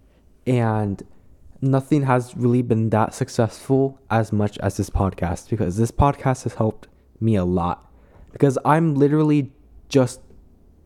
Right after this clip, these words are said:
talking about my emotions and saying them, you know, straight up, which I guess really helps.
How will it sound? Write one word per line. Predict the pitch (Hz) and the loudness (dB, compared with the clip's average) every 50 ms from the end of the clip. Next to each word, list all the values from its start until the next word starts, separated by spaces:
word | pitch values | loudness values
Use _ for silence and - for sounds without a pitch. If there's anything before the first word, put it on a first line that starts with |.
| _ _ _ _ | _ _ _ _
talking | - - 131 127 127 - - 127 117 | 0 2 2 2 2 0 -2 0 0
about | 110 98 113 101 - - | 0 2 2 0 0 0
my | 104 104 | 0 0
emotions | 98 95 95 101 104 110 - - 90 90 98 - | 0 0 0 0 0 -2 -2 -6 -10 -12 -10 -6
and | - 98 92 90 90 - | -4 -4 -4 -4 -6 -10
saying | - - - 110 117 117 113 | -6 -2 0 0 2 2 0
them, | 107 101 98 101 107 104 - _ _ - | 0 0 -2 -2 -4 -8 -12 _ _ -8
you | - 107 | -6 -4
know, | - | -4
straight | - - - - 120 107 101 | -4 -4 -2 0 2 2 2
up, | 98 95 - - - - - - _ _ _ _ _ _ _ _ _ _ _ _ - - | 0 -2 -4 -6 -10 -18 -20 -20 _ _ _ _ _ _ _ _ _ _ _ _ -8 -4
which | 120 117 - | -4 -2 0
I | 110 110 | 0 0
guess | 107 120 117 - - | 0 0 -2 0 0
really | 123 127 123 110 | 2 2 2 2
helps. | 98 - 104 92 - - - - - - | 2 0 0 -2 -2 -4 -12 -18 -20 -20